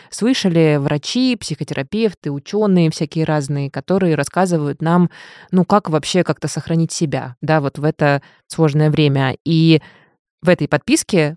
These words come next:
мы будем собирать короткие советы от них. Если вы вот подпишетесь прямо сейчас, вы уже увидите там короткую медитацию одного из наших любимых героев, буддийского монаха Лапсанга Тенпы. Он специально для наших бонусных подписчиков записал коротенькую медитацию.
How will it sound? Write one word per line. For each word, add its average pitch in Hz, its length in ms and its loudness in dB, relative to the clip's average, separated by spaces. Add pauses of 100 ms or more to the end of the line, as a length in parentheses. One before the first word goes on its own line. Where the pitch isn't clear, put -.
мы 180 100 4
будем 170 220 4
собирать 156 400 0
короткие 175 420 0
советы 143 640 -2
от - 200 -8
них. 139 300 -8 (500)
Если 156 280 -2
вы 160 80 4
вот 160 160 2
подпишетесь - 440 -2
прямо 156 240 2
сейчас, 139 640 -4
вы 165 160 4
уже 185 240 6
увидите 156 440 2
там 139 180 -2
короткую 165 600 2
медитацию 151 880 2
одного 165 300 2
из 165 80 2
наших 156 260 -2
любимых 160 540 2
героев, 143 480 -2
буддийского 147 600 -2
монаха 147 460 0
Лапсанга 139 540 -2
Тенпы. 135 540 -8
Он 147 260 -2
специально 147 500 -6
для 135 160 -8
наших 139 300 -10
бонусных 139 440 -8
подписчиков - 580 -12
записал 139 380 -10
коротенькую 147 560 -6
медитацию. 170 720 -6